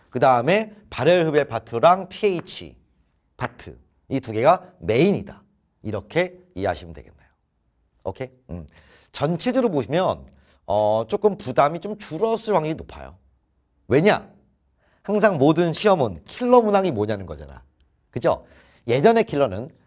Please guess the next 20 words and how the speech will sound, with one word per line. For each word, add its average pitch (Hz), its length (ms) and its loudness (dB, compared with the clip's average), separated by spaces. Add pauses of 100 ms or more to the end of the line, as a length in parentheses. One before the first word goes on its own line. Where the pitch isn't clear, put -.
(100)
양적 120 300 -2
계산, 131 400 -2 (220)
중화, 117 540 -2 (220)
산화환원, 151 720 -2 (260)
탄화수소, 170 880 -2
그다음에 120 280 -4
리비 156 260 2
분석이었어. 85 580 -8 (640)
근데 117 120 0
뭐가 147 160 4
빠졌지? 165 440 0 (500)
리비 147 420 0
분석이랑 143 600 0
탄화수소가 196 540 -2
빠졌어요, 120 360 -6
일단은. 71 300 -12 (580)
그러면 185 240 0 (220)
나머지는 220 540 6
그대로 165 260 2
있느냐? 120 460 -4